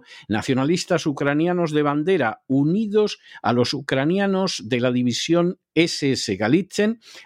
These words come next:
atacaron Pitkamin, un monasterio donde estaban refugiados sobre todo mujeres y niños. Hasta el día dieciséis de marzo,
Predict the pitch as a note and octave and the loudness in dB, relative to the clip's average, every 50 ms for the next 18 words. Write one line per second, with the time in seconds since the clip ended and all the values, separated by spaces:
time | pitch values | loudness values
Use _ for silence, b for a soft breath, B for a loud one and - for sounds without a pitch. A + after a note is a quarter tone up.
0 | B B A2+ A#2+ - C3 C3 F3+ F#3 G3 F#3+ F#3 F3 - D#3+ D#3 D#3+ _ - F3+ | B B -2 0 0 -2 -2 0 0 2 0 0 -2 -2 -2 -2 -2 _ -2 0
1 | F3 C#3 G2+ F#2 D#2+ D2 - - b b b b b - D#3 F3+ F3+ E3+ D#3+ D3 | 0 0 0 -2 -4 -8 -10 -14 b b b b b 0 0 2 2 2 2 0
2 | C#3+ - - - G3+ G3+ G#3 G#3+ G3+ F#3+ D#3 B2+ A#2+ G#2 G2 - - D#3+ D#3+ D3+ | 0 -2 -4 -2 0 0 0 0 -2 0 0 0 -2 -2 -4 -2 0 0 2 2
3 | C3 B2 A#2 B2+ C#3+ G3 G3 - - B2 - - E3+ E3 E3 E3+ D3+ C3+ - - | 2 0 -2 -2 -2 -2 -2 -2 -2 -4 -4 0 0 0 2 2 0 -2 -2 0
4 | G3+ G#3+ E3+ B2+ A#2+ B2 D#3 D#3 D3 D#3+ D#3+ D#3+ B B B B - G2+ A2+ A2 | 0 0 0 0 -2 0 -2 0 2 2 0 -2 B B B B -2 0 0 0
5 | - - D3+ D3 C#3 C3+ A#2+ - - C3 B2+ B2 F#2+ F2 D#2 C#2+ C#2+ C#2+ - - | 0 0 0 0 0 0 -4 -4 -4 0 0 2 2 0 -2 -8 -10 -10 -12 -12
6 | - _ _ _ B B B B B B - A2 - - D3+ C#3 D3 D#3 F3+ G3+ | -12 _ _ _ B B B B B B -4 -4 -2 0 0 0 0 0 0 0
7 | G3 F#3 E3 D#3+ D3+ D3 - C#3+ B2 - - D#3+ D3 C3 - - B2 C#3 E3+ G3 | 0 0 2 0 0 0 -2 -4 -6 0 0 0 0 0 -2 0 0 2 2 2
8 | G3 F#3 - - B3 C4 | 0 -4 -2 -2 -2 -2